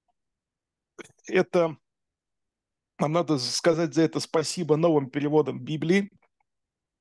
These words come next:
которые начались вместе с эпохой реформации, и,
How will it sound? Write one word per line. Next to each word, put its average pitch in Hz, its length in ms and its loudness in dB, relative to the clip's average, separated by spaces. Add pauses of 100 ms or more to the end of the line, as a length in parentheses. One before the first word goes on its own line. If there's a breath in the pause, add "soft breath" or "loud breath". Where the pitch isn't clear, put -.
(560)
которые 151 340 2
начались 156 560 -4
вместе 147 280 -6
с - 60 -6
эпохой 147 360 -2
реформации, 135 840 -2
и, 170 220 -10